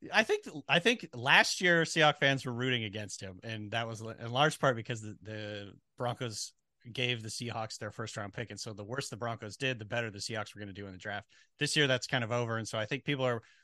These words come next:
more open to, you know, having, hopefully, hoping that Wilson will have more success. And I think he's been a lot better, honestly, than he was last year. Last year was just an abject d-, disaster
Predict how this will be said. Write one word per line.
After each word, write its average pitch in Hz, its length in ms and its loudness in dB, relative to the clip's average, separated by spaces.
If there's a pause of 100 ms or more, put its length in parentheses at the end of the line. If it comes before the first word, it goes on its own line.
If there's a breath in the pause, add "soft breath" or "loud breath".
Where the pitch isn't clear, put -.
(120)
more 156 560 6 (120)
open 139 340 2
to, 120 380 -2
you 123 140 -2
know, 107 140 -2
having, 127 420 2
hopefully, 147 440 0 (440)
hoping 175 320 6
that 135 160 2
Wilson 131 300 -2
will 107 60 -2
have 113 220 -2
more 104 120 -6
success. - 440 -8
And 110 80 -8
I 117 80 -4
think 226 140 -2
he's 220 200 -4
been 165 120 6
a 131 60 4
lot 131 180 4
better, 117 220 0
honestly, 101 300 -8
than 107 100 -8
he 101 60 -8
was 98 200 -10
last 95 280 -8
year. 85 140 -12 (220 soft breath)
Last 175 220 6
year 240 80 6
was 214 160 4
just 147 160 -2
an 110 80 -2
abject 117 380 -2
d-, 107 80 -10 (100)
disaster 107 640 -4